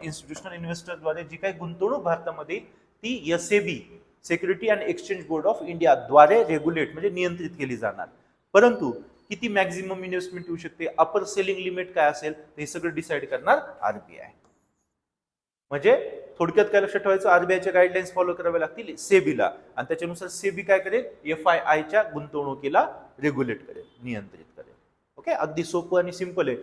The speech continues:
उगाच इकॉनॉमीला अवघड म्हणून घ्यायची गरज नाहीये. चलो पुढे जाऊ.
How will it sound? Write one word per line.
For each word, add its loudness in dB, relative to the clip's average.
उगाच 6
इकॉनॉमीला 4
अवघड 6
म्हणून -4
घ्यायची -6
गरज 4
नाहीये. -12
चलो -10
पुढे -4
जाऊ. 2